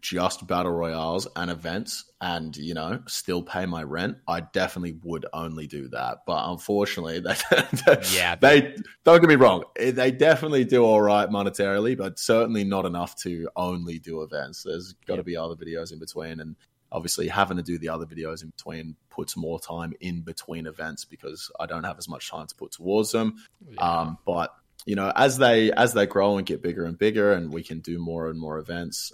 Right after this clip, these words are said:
Speaker 1: um, there, there's some things potentially coming this year from Jagex that will make it a lot easier for me to, to make events. Um, if that, if that sort of stuff does come in,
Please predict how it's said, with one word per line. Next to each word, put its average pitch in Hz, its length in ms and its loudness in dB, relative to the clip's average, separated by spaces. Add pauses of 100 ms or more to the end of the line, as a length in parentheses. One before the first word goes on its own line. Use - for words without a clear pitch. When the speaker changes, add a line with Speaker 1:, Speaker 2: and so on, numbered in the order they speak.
Speaker 1:
um, 73 320 -8 (400)
there, 87 320 -4
there's 92 240 -4
some 90 120 -6
things 98 520 -4 (180)
potentially 95 720 -6
coming 87 340 -6
this 85 260 -8
year 87 300 -4 (460)
from 85 440 -6
Jagex 87 580 -6
that 85 220 -6
will 85 100 -10
make 85 280 -10
it 82 220 -6
a 85 100 -8
lot 85 380 -6
easier 85 560 -6
for - 160 -14
me 85 320 -8 (120)
to, 80 340 -10 (100)
to - 100 -10
make 90 320 -4
events. 82 460 -8 (480)
Um, 80 540 -8 (300)
if 107 220 -4
that, 98 300 -2
if 104 140 -2
that 101 180 0
sort 92 180 -4
of 85 60 -10
stuff - 300 -8
does 82 260 -6
come - 180 -10
in, 101 280 -8